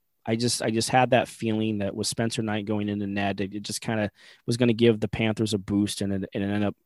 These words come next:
turning out that way. I, I have a different feeling about this one. I think, you know, 'cause Rod Brind'Amour, I've heard him now twice say, "Oh, I don't know what game you guys are watching. We're playing okay."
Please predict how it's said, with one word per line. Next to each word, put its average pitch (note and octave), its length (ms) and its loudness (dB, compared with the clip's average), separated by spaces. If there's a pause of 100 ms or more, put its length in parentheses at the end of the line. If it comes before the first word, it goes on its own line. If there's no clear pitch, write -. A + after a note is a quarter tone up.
(460)
turning A#2+ 280 2
out G#2+ 200 0
that G#2 200 2
way. G#2 220 2
I, A#2+ 180 0
I C3+ 100 4
have B2 100 8
a - 20 4
different A#2+ 440 4
feeling A2+ 360 2
about A2 240 2
this A2+ 240 2
one. A2+ 80 2
I A2+ 100 4
think, B2 380 2 (760)
you D3 100 4
know, B2+ 120 8
'cause B2+ 200 6
Rod C#3 240 10
Brind'Amour, B2+ 640 8 (140)
I've A2+ 180 0
heard F3+ 160 4
him B2+ 160 4
now A#2 260 2
twice B2+ 520 4
say, G#2+ 440 0
"Oh, G2+ 120 0
I A2+ 100 4
don't C3+ 100 4
know A#2 80 2
what A2 160 0
game A2+ 220 0
you A#2+ 80 0
guys G#2+ 260 2
are G#2 60 -4
watching. G#2 380 0
We're A2+ 120 2
playing A2 280 -2
okay." G#2 380 -4